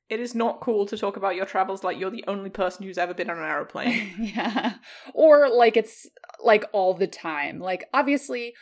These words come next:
Speaker 2: when you first go to a place or first do a thing, you're gonna wanna talk about it a lot because you're excited.
Speaker 1: Oh, yeah, for sure.
Speaker 2: Uh, you know, talk about it to different people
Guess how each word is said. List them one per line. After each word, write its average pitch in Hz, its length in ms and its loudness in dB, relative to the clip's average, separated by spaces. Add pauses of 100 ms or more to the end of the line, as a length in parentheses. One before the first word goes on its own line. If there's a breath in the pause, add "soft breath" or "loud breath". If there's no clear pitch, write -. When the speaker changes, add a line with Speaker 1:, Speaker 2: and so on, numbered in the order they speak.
(100)
Speaker 2:
when 220 160 -4
you 196 100 -6
first 247 440 -4
go 220 180 6
to 208 200 -4
a 190 40 -4
place 170 500 -4
or 175 60 -10
first 190 340 -8
do 196 140 -2
a 175 60 0
thing, 170 260 -10
you're 185 160 -18
gonna 262 80 -4
wanna 285 180 -2
talk 311 220 -8
about 170 220 -4
it 160 80 -6
a 156 40 -6
lot 156 220 -6
because 165 240 -12
you're 185 120 -12
excited. 302 360 0
Speaker 1:
Oh, - 40 4
yeah, 277 180 0
for 220 140 -8
sure. 185 280 -8 (240)
Speaker 2:
Uh, 214 360 4 (180)
you 269 120 2
know, 190 300 -4 (220)
talk 311 240 0
about 311 180 4
it 294 140 2
to 262 80 -4
different 262 340 -2
people 151 480 -8